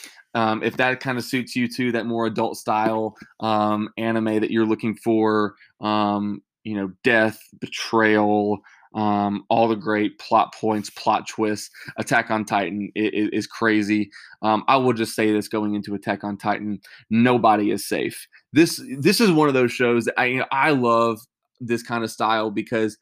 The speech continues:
I want to see, this is gonna sound so bad, but this is just my personal taste.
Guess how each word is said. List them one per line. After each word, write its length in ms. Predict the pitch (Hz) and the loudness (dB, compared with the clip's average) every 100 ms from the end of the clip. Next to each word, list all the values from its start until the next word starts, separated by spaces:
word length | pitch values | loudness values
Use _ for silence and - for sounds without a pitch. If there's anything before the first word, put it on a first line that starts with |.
| _ _ _ _ 120 | _ _ _ _ 0
I 140 | 143 | 2
want 280 | 143 151 139 | 2 -2 -2
to 100 | 127 | -6
see, 680 | - - 120 113 107 101 - _ _ _ _ _ | -6 -4 -2 0 -2 -6 -10 _ _ _ _ _
this 120 | 110 113 | -8 -2
is 60 | |
gonna 160 | 123 120 | 0 0
sound 260 | 120 113 | 0 -2
so 140 | 117 107 | 0 0
bad, 360 | 107 104 101 | 0 0 -2
but 100 | 104 | -2
this 120 | 131 120 | -2 -2
is 60 | |
just 140 | 104 104 | -6 -4
my 100 | 104 | -4
personal 360 | 104 101 98 | -4 -8 -10
taste. 280 | 98 104 | -6 -6